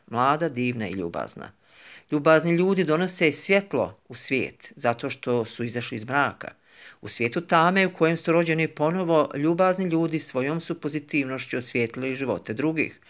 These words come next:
Ne samo da su naučili kako uspjeti u životu, naučili su i kako preći preko loših stvari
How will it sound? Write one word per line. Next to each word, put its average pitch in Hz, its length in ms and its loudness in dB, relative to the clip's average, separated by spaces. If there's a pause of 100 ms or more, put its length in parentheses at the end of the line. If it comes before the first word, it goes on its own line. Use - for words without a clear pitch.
(340)
Ne 151 280 2
samo 180 320 2
da 180 140 0
su 185 140 -6
naučili 135 500 0
kako 131 300 2
uspjeti 202 400 -2
u 117 60 -2
životu, 101 420 -6
naučili 107 440 -4
su 131 120 -8
i 127 60 -4
kako 131 380 0
preći 175 440 2
preko 113 300 -4
loših 113 380 -4
stvari 104 480 2